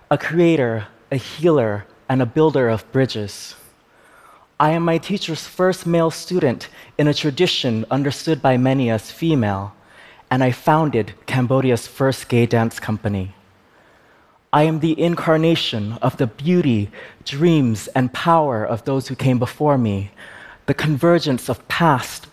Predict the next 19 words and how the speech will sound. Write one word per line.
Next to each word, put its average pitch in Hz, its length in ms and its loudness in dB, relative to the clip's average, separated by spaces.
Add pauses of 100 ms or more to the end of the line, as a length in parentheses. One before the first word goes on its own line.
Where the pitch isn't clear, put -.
(100)
present, 131 540 -2
and 123 140 -4
future, 143 560 -4 (560)
and 139 160 2
of 117 160 0
individual 135 760 0 (200)
and 117 160 -6
collective. 113 880 -6 (2250)
Let 190 180 2
me 220 140 6
then 208 320 4
play 120 500 2 (140)
that 135 280 0
ancient 165 540 0 (100)
and 123 200 0
ageless 151 480 0
role 131 340 2
of - 140 -4
the 123 120 -2